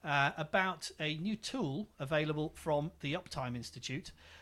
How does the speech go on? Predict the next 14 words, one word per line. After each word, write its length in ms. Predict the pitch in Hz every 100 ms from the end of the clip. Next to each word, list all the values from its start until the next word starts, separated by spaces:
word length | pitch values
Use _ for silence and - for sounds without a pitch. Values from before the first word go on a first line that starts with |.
| -
which 260 | 151 151 -
shows 400 | - 190 185 -
you 180 | 160 170
the 220 | 156 165
emission 440 | 160 196 214 190 143
savings 800 | - 123 113 117 123 - - -
of 180 | 143 127
migrating 600 | 147 143 151 147 147 143
workloads 720 | 143 156 - 123 117 127 - - - -
between 360 | 135 - 147 143
different 340 | 131 - 143 131
A 120 | 123
W 360 | 127 127 131
S 340 | 117 127 -